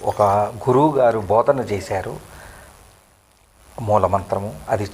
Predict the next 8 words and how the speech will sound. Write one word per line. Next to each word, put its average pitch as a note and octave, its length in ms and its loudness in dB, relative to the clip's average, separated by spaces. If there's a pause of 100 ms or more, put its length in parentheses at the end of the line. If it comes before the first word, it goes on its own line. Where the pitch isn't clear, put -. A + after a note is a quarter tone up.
చేయటం A#2 320 -4 (160)
ఐదో A#2+ 300 0
క్లాసు A#2 360 -2
నుంచి G2+ 280 -10
నేను G#2 80 -6
మొదలెట్టాను. F2+ 540 -12 (640)
అది A2+ 300 2
చేస్తూ C3+ 480 -2